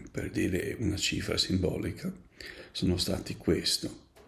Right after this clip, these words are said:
Oppure infangando la Chiesa in modo tale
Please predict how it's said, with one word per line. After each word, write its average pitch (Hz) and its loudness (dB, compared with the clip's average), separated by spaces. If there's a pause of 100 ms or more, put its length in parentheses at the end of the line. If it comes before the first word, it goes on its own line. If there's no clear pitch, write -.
(1300)
Oppure 110 6 (260)
infangando 92 6
la 85 -2
Chiesa 98 8
in 92 8
modo 92 8
tale 98 6